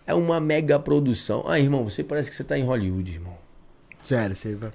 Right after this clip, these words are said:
Speaker 1: Que,
Speaker 2: é, é
Speaker 1: irmão,
Speaker 2: muito surreal.
Speaker 1: o trata-, é surreal, irmão. O tratamento do início ao fim, da fita que eles vão te buscar ali,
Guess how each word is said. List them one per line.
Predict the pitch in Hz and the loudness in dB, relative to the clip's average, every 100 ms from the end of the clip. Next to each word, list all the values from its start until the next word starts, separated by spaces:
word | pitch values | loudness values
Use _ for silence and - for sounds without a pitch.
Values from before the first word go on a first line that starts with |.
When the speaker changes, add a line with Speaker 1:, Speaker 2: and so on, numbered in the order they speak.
| - | -4
Speaker 1:
Que, | 330 | 2
Speaker 2:
é, | |
é | - 311 262 | 4 6 8
Speaker 1:
irmão, | 185 196 | 10 10
Speaker 2:
muito | 226 | 10
surreal. | - 170 151 233 | 8 8 10 8
Speaker 1:
o | |
trata-, | 185 233 240 185 | 8 6 8 4
é | 165 | 4
surreal, | - 165 117 101 101 | 2 4 6 6 4
irmão. | 107 123 | 4 2
O | 147 | 2
tratamento | 220 220 180 208 208 170 | 4 6 6 6 2 0
do | 165 240 | 2 4
início | 214 175 160 180 233 247 - 262 | 6 6 6 6 6 4 2 4
ao | 247 | 4
fim, | - - 110 | 2 -4 -2
da | 101 107 | 0 0
fita | 214 196 | -2 -4
que | - | 2
eles | 175 131 | 4 6
vão | 156 | 4
te | 196 185 | 2 0
buscar | 170 135 - 123 | 0 0 2 2
ali, | 113 104 | 2 0